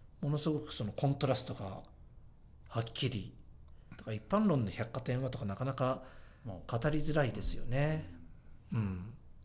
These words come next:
Speaker 2: そう。ちょっとなんかこの伊勢丹新宿店は、
Speaker 1: うん。
Speaker 2: 本店は、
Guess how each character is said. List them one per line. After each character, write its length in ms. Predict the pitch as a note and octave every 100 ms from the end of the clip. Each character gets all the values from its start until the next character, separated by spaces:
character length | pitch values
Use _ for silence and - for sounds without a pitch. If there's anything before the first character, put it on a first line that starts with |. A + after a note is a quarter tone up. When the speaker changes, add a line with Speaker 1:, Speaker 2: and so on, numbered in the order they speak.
| - - - - - - - - - - - - - - - - - - -
Speaker 2:
そ 80 |
う。 40 | - - - - - -
ち 60 |
ょ 20 | -
っ 20 |
と 60 | G#2+
な 60 |
ん 20 | G#2
か 120 | F2 - -
こ 80 | A#2
の 100 | A2
伊 60 | A2+
勢 160 | E3
丹 220 | E3+ F3+
新 280 | F3 F3+ E3+
宿 360 | E3 E3 E3 D#3+
店 280 | B2 F#2 F2
は、 380 | G#2+ A2+ E2+ -
Speaker 1:
う 80 |
ん。 220 | A#2+ F#2+ F2
Speaker 2:
本 140 | A2
店 300 | G#2+ G2+ G2+
は、 320 | B2 B2 E2+